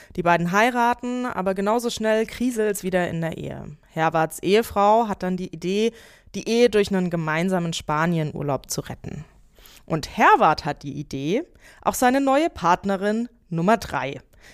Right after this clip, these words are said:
in den Spanienurlaub einzuladen. Und das geht eher nach hinten los, also wird auch die zweite Ehe geschieden. Interessanterweise ist Herwarts zweite Ex-Frau die einzige,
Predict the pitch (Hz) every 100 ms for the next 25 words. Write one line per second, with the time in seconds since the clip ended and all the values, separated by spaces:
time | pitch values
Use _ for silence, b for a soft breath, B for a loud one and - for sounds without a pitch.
0 | b - 196 208 - 165 170 180 170 185
1 | 208 - 190 - 214 214 220 226 208 202
2 | 220 - - - 220 240 - - _ _
3 | _ _ 190 240 294 247 202 226 349 -
4 | 165 160 170 247 381 - B B B B
5 | 202 240 233 226 196 - 190 180 185 -
6 | 160 170 170 185 - - - 180 _ _
7 | b b b b 208 240 226 226 302 294
8 | 196 190 233 240 226 196 196 202 214 220
9 | 220 - 190 190 - 208 - - - 151
10 | 156 196 233 185 - 185 247 302 - -
11 | - -